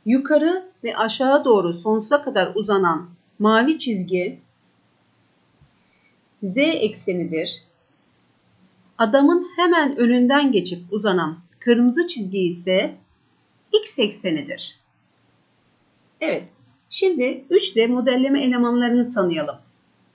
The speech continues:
İlk elemanımız kenar. Düz veya eğri görünümlü, sabit bir başlangıç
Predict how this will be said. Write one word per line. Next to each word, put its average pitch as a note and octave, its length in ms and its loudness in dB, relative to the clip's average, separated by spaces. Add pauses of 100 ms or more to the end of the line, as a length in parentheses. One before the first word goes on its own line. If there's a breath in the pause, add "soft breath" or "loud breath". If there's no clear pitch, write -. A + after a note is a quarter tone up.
(240)
İlk E4 220 -4
elemanımız G#3 720 2 (100)
kenar. A3+ 580 0 (580)
Düz F4 280 4
veya G#3+ 380 4
eğri A#3+ 320 4
görünümlü, G3+ 720 2 (120)
sabit A#3 540 -2
bir F#3+ 180 0
başlangıç G3+ 720 -2